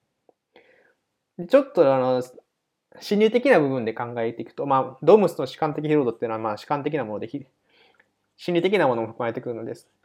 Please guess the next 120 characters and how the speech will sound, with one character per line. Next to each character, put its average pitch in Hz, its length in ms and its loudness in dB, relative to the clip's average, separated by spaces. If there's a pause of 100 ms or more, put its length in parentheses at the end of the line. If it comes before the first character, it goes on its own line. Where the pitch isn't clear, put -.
(140)
そ - 120 2
う 240 40 8
い - 20 10
う 247 40 4
こ 269 100 4
と 233 80 6
を 165 40 4
見 139 100 -2
た 123 100 0
研 127 200 -6
究 127 120 -6
も 113 80 -6
実 113 200 -6
は 104 60 2
あ 101 40 0
り 104 60 -8
ま 107 120 -8
し - 80 -20
て、 - 220 -12 (960)
マ 175 120 2
ッ 196 40 0
サ 285 160 2
ー 269 60 8
ジ 208 60 6
を 165 60 4
す - 100 -6
る 165 80 2
こ 160 120 -2
と 135 80 -2
で、 120 60 0
ま 123 120 -2
ず 117 80 -8
コ 190 120 -4
ル 220 80 0
チ 226 120 -8
ゾ 247 100 4
ー 220 40 8
ル 175 80 4
の 120 60 0
量 120 160 2
が 110 120 0
減 113 120 -2
る 113 60 -4
と 107 120 -6
い 78 80 -8
う 67 60 -14
研 113 180 -12
究 80 180 -10
が - 140 -10 (120)
二 117 120 -8
千 117 180 -8
五 110 100 -4
年 104 120 -8
に 101 60 -14
出 - 80 -20
て 90 100 -12
い 76 40 -14
ま 87 120 -16
す - 80 -20
と。 - 80 -20 (1160)
加 202 220 2
え 147 80 2
て、 123 180 -2
ベ 160 200 4
ー 202 60 -2
タ 196 100 2
エ - 20 -2
ン 185 80 -4
ド 180 60 2
ル 151 60 4
フ 127 60 -4
ィ 120 80 -6
ン、 - 20 -6
だ 117 120 0
か 117 40 -2
ら 110 100 -6
こ - 100 -4
れ 147 80 2
は、 139 320 2 (400)
ベ 147 180 2
ー 196 60 2
タ 208 120 0
エ 202 40 -2
ン - 20 -2
ド 202 60 -2
ル 202 80 -2
フ 175 40 0
ィ 165 40 0
ン - 20 2
っ 131 40 -10
て 131 60 -6
ま 117 100 -6
あ - 20 -16
聞 - 80 -4
い 127 40 -6
た 123 80 2
こ 123 100 -2
と - 80 -2
あ - 20 0
る 110 80 -2
と - 80 -10
思 110 120 -12
う 101 40 -16
ん - 20 -16
で 120 60 -18
す - 60 -20
け - 80 -14
ど、 123 100 -8
ま 127 200 -4
あ、 - 40 -14
幸 165 280 2
福 160 200 -8
ホ 160 100 -8
ル 139 60 -4
モ 113 100 -10
ン - 20 -12
み 95 80 -14
た 90 60 -10
い 80 40 -16
な 76 100 -18